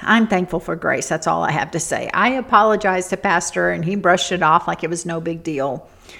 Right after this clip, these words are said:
I don't know where I got Gary. I have no idea. His name is Pastor Mark. His name is Pastor Mark. I have said that to myself <laughs> over and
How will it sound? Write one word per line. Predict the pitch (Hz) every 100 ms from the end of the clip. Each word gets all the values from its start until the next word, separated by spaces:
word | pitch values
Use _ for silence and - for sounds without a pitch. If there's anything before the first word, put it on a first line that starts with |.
| - - - - _ - - _ _ -
I | 190 220
don't | 196
know | 180
where | 165 170
I | 160
got | 156 151 120
Gary. | 147 143
I | - 196
have | 190 175
no | 170 170
idea. | 151 170 - 117
His | 131 151 -
name | 180 226
is | 240 -
Pastor | 226 220 -
Mark. | 220 170 - -
His | 127 -
name | 160
is | 175 160
Pastor | 170 180 -
Mark. | 208 214 170 -
I | 160
have | 165
said | - 180 170
that | -
to | -
myself | 180 175 208 196 -
<laughs> |
over | 190 160 160 240
and | 233